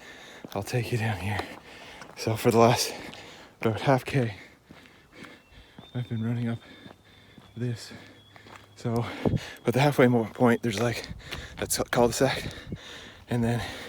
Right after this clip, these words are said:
basically run up that, go back down, and then come back up. And from the bottom of that part, all the way to that first hill that I showed you is all uphill.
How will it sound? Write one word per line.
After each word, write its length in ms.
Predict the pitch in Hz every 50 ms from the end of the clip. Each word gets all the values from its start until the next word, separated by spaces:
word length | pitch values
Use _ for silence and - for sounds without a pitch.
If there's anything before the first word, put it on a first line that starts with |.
| - - - - - - - -
basically 240 | - 127 120 - 127
run 160 | 110 117 110
up 160 | 107 135 147
that, 300 | - 120 120 120 123 123 - - - - - - - - - - - - - - -
go 100 | - 104
back 240 | 104 113 117 -
down, 240 | - - 113 120 120
and 100 | 107 107
then 80 | 123 117
come 200 | - - - 120
back 240 | 107 104 110 113 - -
up. 160 | - 113 110
And 160 | - 120 113 107
from 140 | - 131
the 80 | 120 113
bottom 240 | 104 120 127 127 117
of 60 | 117
that 180 | 110 113 131 -
part, 280 | - 117 123 127 - - - - - - - - - - - - -
all 220 | - 120 131 135
the 80 | 135 131
way 160 | 120 120 127
to 60 | 123
that 180 | 113 120 110 107
first 300 | - - 123 120 - -
hill 100 | 127 123
that 140 | 117 123 113
I 40 |
showed 240 | 107 101 127 120 113
you 140 | 107 127 120
is 120 | 120 120 117
all 180 | 123 117 117
uphill. 260 | 120 117 - 131 127